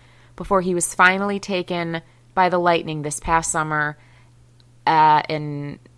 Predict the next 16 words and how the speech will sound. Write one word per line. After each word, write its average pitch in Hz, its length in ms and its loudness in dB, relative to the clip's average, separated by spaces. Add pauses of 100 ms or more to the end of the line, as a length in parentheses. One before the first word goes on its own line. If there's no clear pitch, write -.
round 156 400 0
three, 156 480 -4
he 147 180 -6
was 143 220 -6
drafted 147 420 -2
eighty-sixth 156 760 -6
overall. 143 720 0 (500)
And 175 540 0 (120)
he 262 280 -6
is 403 120 -2
an 311 100 -2
overager. 220 600 -2
He's 269 260 -4
actually 349 380 -4
twenty-one 160 800 -4 (240)
already. 151 540 -2